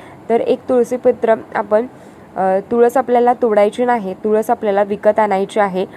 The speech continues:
तुळस हातात घेऊन विष्णू सहस्त्रनामावली बोलायचं आहे. तर बघा, भगवान विष्णूंची एक हजार नावे आहेत. भगवान विष्णू अनंत नावाने ओळखले जाते. ताई, एक हजार नावे घ्यायची आहेत का? तर हो,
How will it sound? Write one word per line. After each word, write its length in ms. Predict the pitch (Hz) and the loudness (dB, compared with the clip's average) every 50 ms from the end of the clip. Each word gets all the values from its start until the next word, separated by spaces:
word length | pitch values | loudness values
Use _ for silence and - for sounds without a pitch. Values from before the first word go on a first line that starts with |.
| - - - - - - - - - - - - - - - - - - - - _ _ _ _ _ _ _ _ _ - - - - - 240 | -20 -20 -20 -20 -20 -20 -20 -20 -20 -20 -20 -20 -20 -20 -20 -20 -20 -20 -20 -20 _ _ _ _ _ _ _ _ _ -20 -20 -20 -10 -4 -2
तुळस 320 | 240 226 233 254 269 285 | 2 2 2 2 2 0
हातात 280 | 269 247 - 240 240 226 | 0 0 2 2 0 0
घेऊन 400 | 220 214 254 240 214 214 233 247 - - - - - - | 0 0 0 2 0 0 -4 -8 -12 -18 -20 -20 -18 -10
विष्णू 400 | 185 208 226 220 - 240 254 269 | -4 -4 -4 -2 -2 -2 -2 -2
सहस्त्रनामावली 1080 | 262 - 277 240 233 233 233 - 233 233 240 240 226 214 208 214 220 220 220 196 180 202 214 - - - - - - | 0 0 0 0 0 -2 -2 0 0 0 2 2 0 0 2 0 0 0 0 -2 -2 -4 -6 -8 -14 -20 -20 -14 -6
बोलायचं 480 | 190 202 208 196 196 196 202 202 220 214 | 0 2 2 4 4 2 2 2 0 0
आहे. 200 | 196 180 175 160 160 | 0 0 -4 -4 -2
तर 80 | 214 214 | -2 -2
बघा, 260 | 208 220 208 208 202 202 214 - - - - - - - | 0 0 0 0 0 -2 -4 -10 -18 -20 -20 -20 -16 -8
भगवान 340 | 190 214 214 190 208 214 220 | -4 -4 -2 0 0 -2 0
विष्णूंची 580 | 220 226 226 - 240 247 254 247 - 226 214 - - | 0 0 -2 -2 -2 -6 -6 -4 -4 -4 -4 -2 -2
एक 260 | 208 220 226 - 240 | -2 -2 -2 -2 -2
हजार 280 | 233 202 202 202 202 | -2 0 2 2 0
नावे 320 | 208 214 208 190 185 180 202 | 0 0 -2 0 0 2 2
आहेत. 260 | 208 202 180 180 165 - | 0 0 0 -4 -6 -6
भगवान 380 | 175 185 196 170 - 202 202 202 | -4 -6 -4 -2 -2 -2 -2 -2
विष्णू 420 | 196 214 240 233 - 247 208 196 196 - - - - - | -2 -2 -4 -4 -4 -6 -8 -8 -8 -10 -18 -20 -16 -10
अनंत 340 | - 214 220 220 233 226 262 247 | -6 -4 -4 -4 -2 -2 -4 0
नावाने 420 | 247 233 220 208 208 208 196 196 - | 0 0 0 0 0 -2 -2 -6 -6
ओळखले 480 | - 214 202 190 190 185 202 202 202 | -4 -2 0 0 0 0 2 0 0
जाते. 300 | 190 202 190 180 170 160 - - | 2 0 0 0 -2 -6 -4 -2
ताई, 200 | 196 190 202 226 - - - - - - - | -2 -2 -2 -6 -10 -12 -18 -18 -14 -6 -2
एक 220 | 208 220 214 247 | -2 -2 0 0
हजार 260 | 247 226 226 247 240 | 0 2 2 2 2
नावे 280 | 240 240 220 196 220 233 | 2 0 0 0 0 -2
घ्यायची 340 | 208 233 226 220 - 233 226 | 0 0 -2 -2 0 0 0
आहेत 260 | 220 214 196 180 170 - - | 2 2 0 -4 -6 -4 -2
का? 80 | 175 165 165 - | -2 -2 -2 -2
तर 80 | 220 226 | -4 -2
हो, 220 | 220 240 240 202 | 0 2 2 0